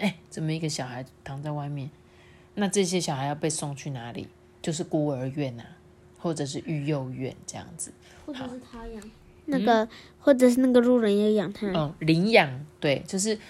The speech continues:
Speaker 1: 但是其实现在的孤儿院啊，都有会开放很多，而且领养不一定说只，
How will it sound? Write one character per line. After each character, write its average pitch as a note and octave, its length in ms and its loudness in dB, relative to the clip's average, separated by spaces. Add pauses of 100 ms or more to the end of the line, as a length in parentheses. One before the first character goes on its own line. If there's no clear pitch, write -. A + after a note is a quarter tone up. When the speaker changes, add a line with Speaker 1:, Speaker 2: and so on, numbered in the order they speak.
(100)
Speaker 1:
但 C4+ 120 8
是 C#4+ 140 6
其 B3 180 2
实 G#3+ 60 2
现 A#3 160 2
在 A3+ 140 8
的 F3 240 8
孤 F3+ 240 2
儿 E3+ 160 8
院 E3+ 280 2
啊， C#3 140 -2
都 D#3+ 220 2
有 C3+ 340 0 (180)
会 F#3 140 -4
开 F3 220 0
放 E3+ 200 -4
很 D3 200 -4
多， D3+ 200 0 (260)
而 G3 100 2
且 A3 120 6
领 F3 200 0
养 D#3 200 0
不 F#3 140 2
一 E3+ 60 2
定 E3 120 0
说 D#3+ 220 2
只， E3 240 -8